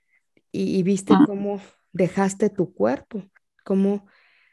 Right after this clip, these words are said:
Speaker 1: dejaste tu cuerpo y, y fuiste este, este lugar donde pudiste percibir este,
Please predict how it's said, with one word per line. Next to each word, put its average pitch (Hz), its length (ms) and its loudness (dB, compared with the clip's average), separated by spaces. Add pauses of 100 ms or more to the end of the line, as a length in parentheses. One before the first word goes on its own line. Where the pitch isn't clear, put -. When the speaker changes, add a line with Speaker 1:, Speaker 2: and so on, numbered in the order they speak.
(140)
Speaker 1:
dejaste 196 560 2
tu 202 200 -4
cuerpo 185 400 0
y, 208 120 -4
y - 160 -12
fuiste 190 420 -8
este, 190 420 -8 (460)
este 196 320 -6
lugar 190 240 2
donde 185 240 -2
pudiste 185 480 -6
percibir 185 720 -4 (680)
este, 196 680 -2